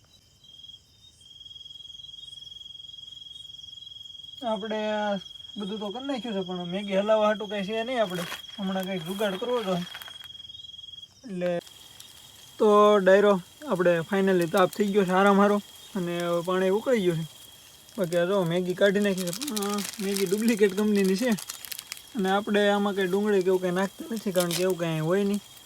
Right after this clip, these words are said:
આ તો મેગી બે દિવસથી હતી યારે તો મેગી બનાવી નાખવી. તો તમે જુઓ પાણી ઉકળી ગયું છે અને હમણાં મેગી નાખી દઈ.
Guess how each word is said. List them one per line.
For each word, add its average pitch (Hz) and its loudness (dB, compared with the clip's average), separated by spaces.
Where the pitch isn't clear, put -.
આ 185 -2
તો 175 -2
મેગી 180 0
બે 185 6
દિવસથી 180 0
હતી 208 0
યારે 175 2
તો 220 -6
મેગી 170 -2
બનાવી 220 0
નાખવી. 190 0
તો 233 -6
તમે 170 0
જુઓ 214 4
પાણી 180 4
ઉકળી 220 4
ગયું 233 6
છે 240 2
અને 175 0
હમણાં 165 -2
મેગી 180 0
નાખી 220 0
દઈ. 160 4